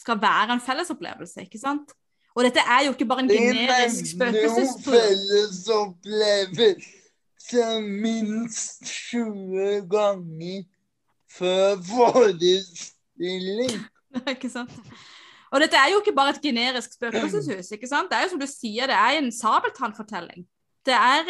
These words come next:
Speaker 1: en, en, eh, en del av den der verdensbygginga som Sabeltann er, og er du ihuga Sabeltann-fan, sånn som Henrik er, så er jo det et kjempetap å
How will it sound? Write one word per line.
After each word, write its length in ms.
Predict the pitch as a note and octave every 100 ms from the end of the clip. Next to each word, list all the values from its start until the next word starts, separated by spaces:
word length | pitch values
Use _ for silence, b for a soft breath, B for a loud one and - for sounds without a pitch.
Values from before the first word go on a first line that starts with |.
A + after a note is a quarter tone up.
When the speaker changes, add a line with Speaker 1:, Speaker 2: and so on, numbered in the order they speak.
| D#4+
Speaker 1:
en, 160 | C4
en, 300 | A#3+ C4+ B3
eh, 880 | B3 A#3 A3+ G#3 G#3 F#3+ D2+ - D#3
en 120 | A#3+ G#3
del 260 | - C4 C4+
av 80 |
den 100 | A3+ A3
der 160 | A#3
verdensbygginga 960 | A3+ A#3+ C#4+ D#4+ - A3+ G3+ G3 F3+ F3
som 100 | A3+
Sabeltann 480 | A3 A3 A3+ A3 G#3
er, 140 | B3
og 80 | C4+ G#3+
er 80 |
du 100 | B3
ihuga 520 | A#3+ B3+ A3+ B3+ B3+ A3
Sabeltann-fan, 760 | A3 A3+ - A#3 G#3 G#3 F#3 G3+
sånn 120 | G#3+
som 260 | G#3+ G#3 G3+
Henrik 420 | A3+ A#3+ G#3+ G#3
er, 160 | A3 A4+ - _ _ _ _ -
så 120 | C#4+
er 200 | G#3+ C4
jo 80 | C#4+
det 80 | A#3+
et 160 | A#3
kjempetap 720 | A#3 A3+ G#3+ D#4+ D#4 G#3 F#3+ - -
å 100 | -